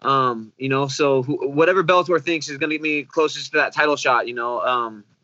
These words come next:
that's what I want. I was wanting somebody that definitely, as soon as he lost, like, dang it, man, I, I don't wanna fight somebody that just come off of a loss, but, uh, you know, Benson Henderson, like you said, he's a big name in, in, he's a, he's a champion, uh,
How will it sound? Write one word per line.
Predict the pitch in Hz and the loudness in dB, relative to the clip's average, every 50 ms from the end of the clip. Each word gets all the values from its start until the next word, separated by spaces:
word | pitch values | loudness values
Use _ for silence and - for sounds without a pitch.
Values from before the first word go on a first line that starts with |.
| _ _ _ _ _ - | _ _ _ _ _ 0
that's | 143 139 135 135 143 | 2 2 2 2 2
what | 143 135 | 2 2
I | 131 | 2
want. | 127 131 135 123 - - _ _ _ _ _ - _ - - - - _ - | 2 2 0 -2 -2 -4 _ _ _ _ _ -20 _ -20 -20 -20 -20 _ 0
I | - | 2
was | 139 143 131 | 2 2 2
wanting | 156 175 165 156 175 160 143 | 0 -2 0 -2 -2 -4 -2
somebody | - 180 170 165 147 | -2 0 0 0 2
that | 135 127 | 0 2
definitely, | 135 160 156 139 160 160 156 151 147 139 135 131 - _ _ _ - | 2 2 2 2 0 -2 -2 0 -2 -2 -4 -8 -12 _ _ _ -8
as | 135 | -2
soon | 135 202 208 | 0 2 2
as | 190 | 4
he | 175 190 | 4 4
lost, | 160 156 156 165 170 139 147 | 4 6 6 4 4 0 -2
like, | 147 139 131 - - | -6 -6 -8 -10 -12
dang | 170 180 180 160 | -10 -8 -8 -8
it, | 143 117 | -8 -6
man, | 139 139 143 143 | -4 -2 -2 0
I, | 147 147 139 123 110 - _ - - _ _ _ _ _ _ _ - - | 0 0 0 -2 -4 -8 _ -20 -20 _ _ _ _ _ _ _ -4 -2
I | |
don't | 165 165 | 0 0
wanna | 165 160 147 139 | 0 -2 -2 0
fight | 156 143 143 | 0 0 0
somebody | 139 156 143 127 | -2 -2 -4 -4
that | 131 | -4
just | 143 139 - | -6 -6 -4
come | 160 147 | 0 0
off | 143 135 131 | 0 0 -2
of | 127 | -2
a | 127 123 | 0 2
loss, | 123 131 139 135 131 135 - | 4 6 6 6 4 2 0
but, | 135 135 127 123 | -2 0 0 2
uh, | 120 117 113 110 107 104 107 123 131 _ | 2 2 2 2 0 -4 -8 -16 _ _
you | - 131 | -6 -4
know, | 135 127 120 113 101 _ _ | -2 -2 -4 -4 -8 _ _
Benson | - 165 156 156 156 | -2 -2 0 0 0
Henderson, | 160 160 156 151 143 156 | 0 0 -2 -2 0 0
like | 151 147 | 0 0
you | 135 - | 0 0
said, | 143 127 | 0 2
he's | 131 139 | 2 2
a | 143 | 2
big | 139 143 170 151 151 | 2 2 2 2 2
name | 156 151 135 120 110 107 | 2 0 0 0 -4 -6
in, | 117 113 117 | -8 -8 -6
in, | 104 123 131 131 123 117 110 - _ _ _ _ _ _ _ _ _ _ _ | -4 -2 -2 -2 -2 -4 -8 -14 _ _ _ _ _ _ _ _ _ _ _
he's | - 135 131 123 131 | -4 -2 0 2 2
a, | 135 131 127 123 117 120 | 4 4 4 4 2 2
he's | 139 147 | 2 2
a | 151 | 0
champion, | 135 - 160 156 151 131 147 143 139 139 135 135 113 - - 117 | 0 0 0 0 0 2 0 0 0 0 -2 -2 -4 -4 0 2
uh, | 131 131 123 120 | 2 4 4 2